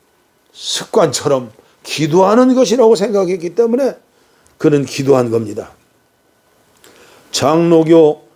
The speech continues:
창시자 칼빈의 말입니다. 믿음의 깊은, 믿음이 깊은 사람은 하루에 세 번 식사하는 것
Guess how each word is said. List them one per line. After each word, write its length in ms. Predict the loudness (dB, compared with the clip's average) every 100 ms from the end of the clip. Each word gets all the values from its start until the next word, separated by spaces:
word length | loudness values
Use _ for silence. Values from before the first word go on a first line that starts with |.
| _
창시자 720 | -8 -6 -6 -6 -2 -2 -2 -10 _ _ _ _ -18
칼빈의 640 | -4 -2 -2 0 2 2
말입니다. 580 | 2 2 0 -4 -6 -14 _ _ _ _ _ _ -16
믿음의 760 | -2 0 2 4 4 2 0
깊은, 640 | -2 -10 -8 -6 -4 -6 -6
믿음이 420 | 0 2 2 2
깊은 340 | 0 -2 -2 2
사람은 460 | 2 4 2 -2 -12 _ _ _
하루에 600 | -4 0 2 4 4 2
세 320 | 0 0 2
번 280 | 2 -2 -14 _ _ _ _
식사하는 880 | -6 -4 -4 0 2 2 2 0 0
것 200 | 0